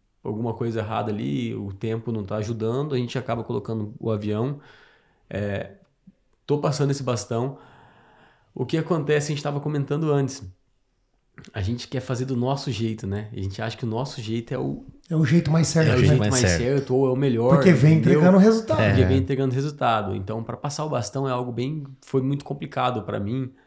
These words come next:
Speaker 1: É... tipo, entregar a minha plantadeira, o meu trator, que eu cuidava, que eu fazia isso pra um funcionário. Então, a gente passou, passei praticamente uma safra plantando junto com ele, é... deixando ele plantar sozinho, ele aprendendo e fazendo as coisas.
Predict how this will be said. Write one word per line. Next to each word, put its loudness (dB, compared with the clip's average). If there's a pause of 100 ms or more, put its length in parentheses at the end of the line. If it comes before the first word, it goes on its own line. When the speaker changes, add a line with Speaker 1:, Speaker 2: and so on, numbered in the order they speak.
(320)
Speaker 1:
É... -8
tipo, -10
entregar -2
a -4
minha -2
plantadeira, -4
o -4
meu -2
trator, -4
que -10
eu -6
cuidava, -6
que -12
eu -10
fazia -4
isso -4
pra -6
um -4
funcionário. -4 (400)
Então, -6
a -2
gente -4
passou, -6 (220)
passei -6
praticamente -6
uma -4
safra -4
plantando -4
junto -6
com -6
ele, -6 (360)
é... -4
deixando -6
ele -6
plantar -8
sozinho, -6
ele -4
aprendendo -4
e -6
fazendo -6
as -10
coisas. -4